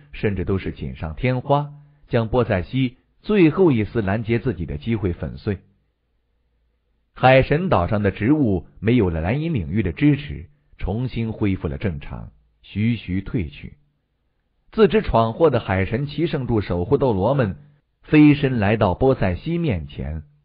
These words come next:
单膝跪倒：“大人，我们冒失了，请您责罚。”波塞西摇了摇头，淡然道：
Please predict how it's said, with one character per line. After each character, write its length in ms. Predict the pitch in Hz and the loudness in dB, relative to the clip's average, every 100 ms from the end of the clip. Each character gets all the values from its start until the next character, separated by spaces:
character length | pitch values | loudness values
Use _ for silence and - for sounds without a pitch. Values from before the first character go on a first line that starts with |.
| _ | _
单 320 | 120 123 120 | 0 0 -4
膝 240 | - 107 | -4 -4
跪 240 | 101 107 82 | -2 -2 -2
倒 320 | 71 52 - _ _ _ _ _ _ _ _ | -6 -12 -18 _ _ _ _ _ _ _ _
：“大 140 | - 101 | -4 -4
人， 180 | 82 - _ _ _ _ | -8 -12 _ _ _ _
我 120 | 127 | 2
们 120 | 120 127 | 4 2
冒 220 | 147 95 | 0 -2
失 140 | - | -6
了， 180 | 76 - _ _ _ | -8 -12 _ _ _
请 180 | - 104 | -6 -2
您 140 | 120 | -2
责 200 | 107 123 | 2 4
罚。” 300 | 143 69 64 - _ _ _ _ _ _ _ _ | 4 0 -12 -18 _ _ _ _ _ _ _ _
波 160 | 147 147 | 0 2
塞 180 | 117 | 0
西 400 | 98 - 127 123 | -2 -2 -2 0
摇 180 | 101 104 | 0 0
了 100 | 143 | 0
摇 200 | 98 101 | -2 -2
头， 480 | 127 - 82 101 95 _ _ _ | -4 -6 -2 -2 -4 _ _ _
淡 280 | 180 120 80 | -2 -2 -6
然 220 | 67 78 | -10 -8
道： 440 | 82 65 52 50 | -8 -10 -12 -18